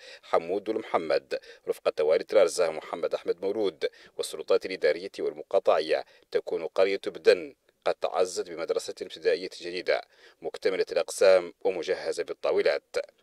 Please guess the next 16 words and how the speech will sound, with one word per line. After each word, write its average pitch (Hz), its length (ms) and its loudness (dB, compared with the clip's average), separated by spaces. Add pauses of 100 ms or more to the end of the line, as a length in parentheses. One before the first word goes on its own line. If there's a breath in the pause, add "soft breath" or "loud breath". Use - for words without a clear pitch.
(420 soft breath)
تدخلت 82 560 0
بها 85 200 0
مندوبية 87 400 -10
التآزر 95 560 2 (220 loud breath)
في 127 160 0
إطار 127 240 8
تتبعها 107 720 2
بخيوط 117 540 -4
النسيج 95 400 -6
الاجتماعي 92 680 0 (200)
لجيوب 82 360 -10
الفقر 90 420 0 (100)
في 87 160 -6
مختلف 90 400 -6
مناطق 85 460 -6
البلاد. 73 680 -4